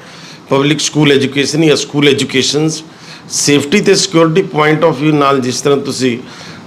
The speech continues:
ਕੁਐਸਚਨ ਕਰਿਆ ਹੈ ਤੇ ਜਾਂ ਫੀਲ ਕਰਿਆ ਹੈ, ਮਹਿਸੂਸ ਕਰਿਆ ਕਿ ਅੱਜ ਦੇ ਇਸ ਦੌਰ 'ਚ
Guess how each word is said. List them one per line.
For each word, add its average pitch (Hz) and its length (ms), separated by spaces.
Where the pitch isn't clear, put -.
ਕੁਐਸਚਨ 127 360
ਕਰਿਆ 127 280
ਹੈ 147 140
ਤੇ 147 200
ਜਾਂ 131 180
ਫੀਲ 143 340
ਕਰਿਆ 131 240
ਹੈ, 131 80
ਮਹਿਸੂਸ 131 420
ਕਰਿਆ 117 300
ਕਿ 135 180
ਅੱਜ 147 120
ਦੇ 180 180
ਇਸ 175 160
ਦੌਰ 135 300
'ਚ - 200